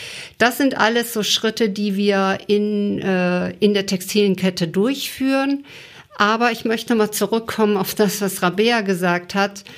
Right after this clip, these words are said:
Warum geht man in solche Arbeitsbedingungen? Weil es keine Alternativen gibt. Also wir reden in Indien von einem Land, in dem die Wertevorstellungen für Frauen darin bestehen, dass sie auf jeden Fall heiraten.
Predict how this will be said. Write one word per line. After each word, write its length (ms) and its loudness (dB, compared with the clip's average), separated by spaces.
Warum 440 2
geht 220 -2
man 180 4
in 140 2
solche 400 -2
Arbeitsbedingungen? 1300 -2
Weil 480 0
es 160 -6
keine 300 2
Alternativen 800 0
gibt. 420 -6
Also 260 2
wir 320 2
reden 360 2
in 160 2
Indien 640 0
von 320 0
einem 600 0
Land, 680 0
in 220 2
dem 520 0
die 180 0
Wertevorstellungen 1080 0
für 180 0
Frauen 480 0
darin 360 0
bestehen, 560 0
dass 200 -2
sie 140 -8
auf 160 0
jeden 340 2
Fall 380 -2
heiraten. 680 -2